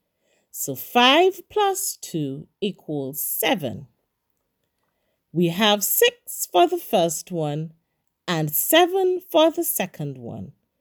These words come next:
Between six and seven, the smallest is six,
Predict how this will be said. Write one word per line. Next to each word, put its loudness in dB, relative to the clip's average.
Between -4
six -2
and 2
seven, -2
the 2
smallest 0
is 4
six, 0